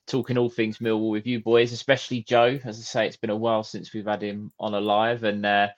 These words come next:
he missed the, the debate of last week.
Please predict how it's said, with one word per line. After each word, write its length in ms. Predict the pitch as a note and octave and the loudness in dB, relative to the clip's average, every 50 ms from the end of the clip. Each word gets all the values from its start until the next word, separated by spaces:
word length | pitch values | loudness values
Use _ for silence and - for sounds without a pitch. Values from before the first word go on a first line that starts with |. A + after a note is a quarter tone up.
| - - - - - - _ | -18 -16 -16 -16 -16 -16 _
he 140 | - A#2+ A#2+ | -4 -2 0
missed 340 | A#2+ C3 C#3 - - - - | 2 2 2 2 0 -4 0
the, 280 | C3 B2+ B2 A#2+ A#2 - - | 4 4 6 4 4 2 0
the 100 | A#2 A2 | 0 2
debate 500 | - A2+ - - C#3+ C3 B2+ C3 - - | 2 0 2 4 4 6 6 4 2 -2
of 140 | A#2 G#2 | -4 -2
last 360 | A#2 A#2+ A#2 A#2+ A2+ - - - | 2 2 4 2 2 0 -4 -2
week. 240 | A#2+ A#2+ C3+ - | -2 -2 -2 -4